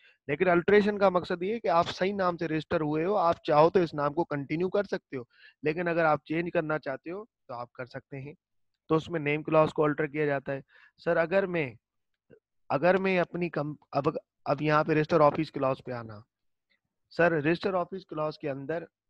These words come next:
अब देखो, register office clause के अंदर, let suppose मेरी अगर,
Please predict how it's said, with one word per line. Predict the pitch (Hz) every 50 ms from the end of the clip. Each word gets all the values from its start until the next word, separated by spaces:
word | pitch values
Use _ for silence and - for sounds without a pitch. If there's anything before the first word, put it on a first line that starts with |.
| _ _ -
अब | 139 147 135
देखो, | 139 151 143 - 143 120 110 - _ _ _ _ _ _ _ _ _ _ _
register | 131 139 139 - 170 156
office | 147 147 143 170 165 -
clause | - 143 139 135 135
के | - -
अंदर, | 127 127 127 143 143
let | 139 160 180 185 -
suppose | 196 180 185 180 190 185 160
मेरी | 143 143 151 156 180 185 175
अगर, | 160 139 160 175 190 208